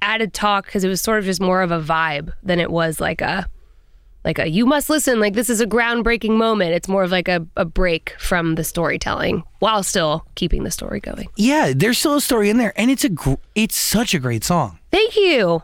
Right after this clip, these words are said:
Speaker 2: Really great song.
Speaker 1: Thank you. Yeah, I have always, I wrote that,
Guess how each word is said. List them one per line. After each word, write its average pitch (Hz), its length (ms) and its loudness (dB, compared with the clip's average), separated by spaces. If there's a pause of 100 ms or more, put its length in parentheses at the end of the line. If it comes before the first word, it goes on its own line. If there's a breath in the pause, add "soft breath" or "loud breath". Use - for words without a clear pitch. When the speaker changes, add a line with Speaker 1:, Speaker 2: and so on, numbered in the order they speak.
(120)
Speaker 2:
Really 262 280 4
great 175 260 2
song. 127 400 -2 (300)
Speaker 1:
Thank 302 260 0
you. 160 280 -2 (100)
Yeah, 269 260 2
I 269 200 0 (140)
have 226 220 0
always, 247 640 0 (100)
I - 80 -2
wrote 262 240 0
that, 226 280 0